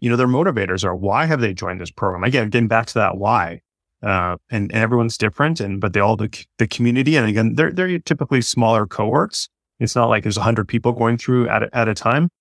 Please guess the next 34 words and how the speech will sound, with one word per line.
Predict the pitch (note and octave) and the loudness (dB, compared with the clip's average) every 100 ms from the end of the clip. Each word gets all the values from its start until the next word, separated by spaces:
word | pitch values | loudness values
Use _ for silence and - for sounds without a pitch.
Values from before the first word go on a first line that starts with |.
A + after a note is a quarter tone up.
| _ _ - | _ _ -2
They're | A#2+ | -2
smaller, | - A2+ C#3 | 2 2 2
so | C#3+ B2+ | 2 2
we | |
get | A#2+ A#2+ | 0 0
to | A#2 | 0
know | A2+ | 2
each | A#2+ - | 0 0
other, | C3 C3+ | 2 2
and | G#2+ | 0
some | A2 | -2
friendships | G2 G#2+ G2+ - - | 0 0 0 -4 -2
get | G#2+ G2 | -2 0
built | G2+ A#2 | 0 0
between, | - - G#2+ G#2 - - | -4 -4 -4 -4 -8 -4
you | G#2+ | 0
know, | G2 | 0
clients, | - - G2+ A2+ B2 - | -2 -2 2 2 0 -2
uh, | G2 G2 F#2+ - _ _ _ - | 0 2 0 -4 _ _ _ -10
at | - | -8
the | - | -8
s-, | - | -6
at | B2+ A2+ | -4 -2
the | G#2 | -2
same | A2+ G#2 | -2 -2
time. | - G#2 A#2+ | 0 2 4
But | A2+ G#2 | 2 2
we're | A2+ | 2
all | B2 | 2
just | A#2+ - | -2 -4
here | A#2+ G#2+ | -2 -2
for | - G#2 | 0 0
each | G2 - | 0 0
other, | G2+ F#2 F2+ | 0 0 -2